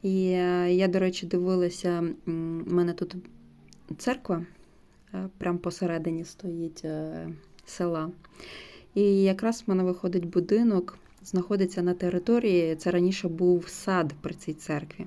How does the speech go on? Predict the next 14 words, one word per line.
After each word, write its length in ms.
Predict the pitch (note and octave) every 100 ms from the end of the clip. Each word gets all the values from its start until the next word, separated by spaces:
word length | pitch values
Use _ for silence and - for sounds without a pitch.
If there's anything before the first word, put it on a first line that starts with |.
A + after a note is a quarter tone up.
| - - - - - - F#3+
І 80 |
от, 200 | F3+ F3
до 120 | E3 F3+
речі, 380 | F3 F3 F3+
до, 400 | F3 F3 F3 E3+
м, 960 | E3 D#3+ D#3 - - E3 D#3+ E3 D#3 D3+ -
негативних 920 | F3 F3 E3+ F#3+ E3+ E3 D#3+ - - - - - - - - - - -
пам'ятей 560 | - D#3 D#3 D#3 D#3 D3
місця 580 | D#3 G3 D4+ - F#3 - - - - - - - -
я 80 |
побачила, 560 | F3+ F3 F#3 A3+ A#3+ G3+
що 220 | - -
є 160 | F3 F#3+
інцест. 760 | F#3+ F3 - F3 E3 - -